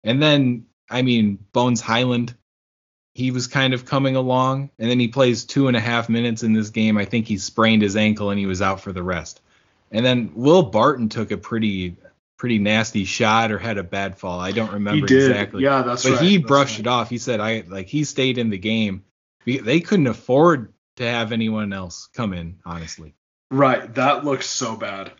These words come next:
Speaker 2: I was really nervous when Barton went down, especially 'cause he was hurt a lot of last season, too.
Speaker 1: Right.
Speaker 2: Yeah.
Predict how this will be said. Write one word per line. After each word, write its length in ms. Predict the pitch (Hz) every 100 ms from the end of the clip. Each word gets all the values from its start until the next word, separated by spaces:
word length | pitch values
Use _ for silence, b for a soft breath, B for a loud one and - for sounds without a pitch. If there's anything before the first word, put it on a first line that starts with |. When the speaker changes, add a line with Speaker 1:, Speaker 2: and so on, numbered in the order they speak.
| -
Speaker 2:
I 80 | 120
was 260 | 123 123 110
really 260 | 113 104
nervous 540 | 98 101 95 92 - 113
when 260 | 101 98 - -
Barton 400 | 117 107 101 107
went 200 | 101 104
down, 240 | 107 95
especially 440 | - - 180 180 143
'cause 280 | 143 123 -
he 140 | 165
was 200 | 151 123
hurt 320 | - 147 131
a 40 | 117
lot 280 | 113 120
of 140 | 107 98
last 380 | 113 135 - -
season, 420 | 95 95 87 - - -
too. 120 | 110
Speaker 1:
Right. 260 | 120 104 - _ _ _ b b b b b _
Speaker 2:
Yeah. 380 | 110 107 98